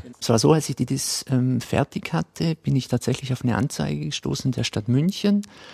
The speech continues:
ähm, dass sie einen I-T-Strategen suchen, der ähm,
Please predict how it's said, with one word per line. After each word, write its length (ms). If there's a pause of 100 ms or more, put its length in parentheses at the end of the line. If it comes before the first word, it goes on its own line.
(540)
ähm, 460
dass 180
sie 100
einen 260
I-T-Strategen 920
suchen, 540
der 600 (720)
ähm, 580